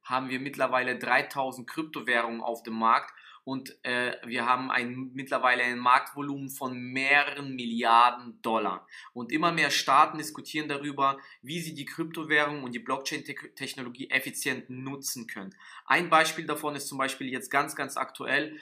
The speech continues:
ähm, am sechzehnten Februar zweitausendsiebzehn wurde in Japan beschlossen, dass Bitcoin als legitimes Zahlungsmittel akzeptiert wird, wo, was auf jeden Fall die Akzeptanz gewaltig nach vorne schieben wird.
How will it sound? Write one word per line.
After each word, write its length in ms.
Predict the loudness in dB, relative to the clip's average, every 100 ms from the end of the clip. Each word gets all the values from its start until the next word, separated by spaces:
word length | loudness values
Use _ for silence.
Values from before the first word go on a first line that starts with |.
| -16
ähm, 360 | -4 -2 -2 -6 -14
am 220 | -6 -6
sechzehnten 540 | -2 -2 -2 -8 -10 -4
Februar 640 | 0 0 0 0 0 0
zweitausendsiebzehn 920 | -4 -4 -4 -6 -8 -6 -6 -6 -10
wurde 360 | -4 -2 0 -2
in 200 | -4 -8
Japan 600 | -4 6 6 6 0 -4
beschlossen, 500 | -6 -2 -4 -4 -6
dass 240 | -6 -8 -14 -20 _
Bitcoin 640 | 0 0 0 -2 -2 -2
als 240 | -6 -6
legitimes 800 | -6 -4 -4 -8 -12 -10 -10 -8
Zahlungsmittel 840 | -6 2 4 4 0 -8 -10 -10 -2
akzeptiert 840 | -2 -2 -8 -10 -12 -6 -4 -4 -8
wird, 200 | -10 -12 -20 -18
wo, 260 | -12 -6
was 320 | -4 -4 -6 -8
auf 240 | -12 -6
jeden 200 | -6 -4
Fall 180 | -6 -6
die 180 | -6 -6
Akzeptanz 920 | -6 -8 -10 0 0 0 -2 -8 -10 -20 -20
gewaltig 880 | -8 -6 4 8 8 6 -4 -8 -6
nach 180 | -8 -6
vorne 500 | -6 -2 -2 -2 -8 _
schieben 720 | -4 -2 -2 -4 -6 -8 -10 _
wird. 500 | -16 -10 -8 -8